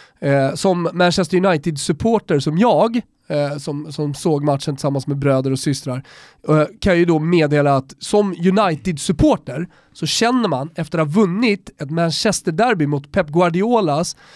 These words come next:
rika, framgångsrika Manchester City bara glädje, oavsett.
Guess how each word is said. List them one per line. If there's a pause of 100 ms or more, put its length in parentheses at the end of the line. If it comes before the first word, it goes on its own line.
(520)
rika, (340)
framgångsrika
Manchester
City
bara
glädje, (340)
oavsett.